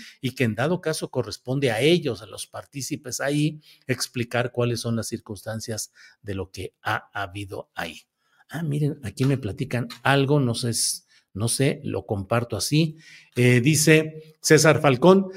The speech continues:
"Después que tuvo la entrevista contigo, mi querido Julio, y que fue motivo de gran atención, Anabel Hernández abrió una cuenta de TikTok". S-, vi un, vi un comentario de ella en TikTok. Mm, sí, tiene usted razón, creo que sí es ahí, creo que es la, una cuenta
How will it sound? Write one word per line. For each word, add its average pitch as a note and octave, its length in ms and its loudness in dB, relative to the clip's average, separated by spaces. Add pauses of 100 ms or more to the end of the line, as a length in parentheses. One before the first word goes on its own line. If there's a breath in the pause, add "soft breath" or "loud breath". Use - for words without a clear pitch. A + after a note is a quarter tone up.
(140 loud breath)
"Después D#3 400 10
que G3 100 8
tuvo G3 200 10
la F#3 80 10
entrevista F3 400 4
contigo, F3 400 2
mi E3+ 100 2
querido E3+ 300 0
Julio, E3 240 2
y D#3+ 60 0
que C#3+ 120 0
fue D#3+ 120 0
motivo D#3 360 0
de C#3 80 0
gran D3 180 0
atención, D3+ 600 0
Anabel C3 340 -2
Hernández C#3 560 -4
abrió A2+ 240 -4
una B2+ 200 -6
cuenta C#3 540 -6 (300 soft breath)
de G2+ 220 -8
TikTok". - 800 -12 (240)
S-, - 280 -4
vi D#3+ 200 2
un, E3 360 2
vi D#3 120 0
un E3 100 -2
comentario D#3 540 -4
de D3 140 -2
ella D#3 180 -6
en D3+ 160 -6
TikTok. G3 540 -4 (360 soft breath)
Mm, A#2+ 380 -2
sí, F#3 400 -2
tiene D3 180 -2
usted D3 220 -2
razón, E3 300 -2
creo C#3+ 340 4
que A#2+ 100 -4
sí C3 220 -2
es A#2+ 160 -2
ahí, C3 280 -4 (280 loud breath)
creo B2 240 2
que C3 80 0
es - 240 -2
la, A2+ 100 -6
una A#2 220 -2
cuenta A2+ 420 -4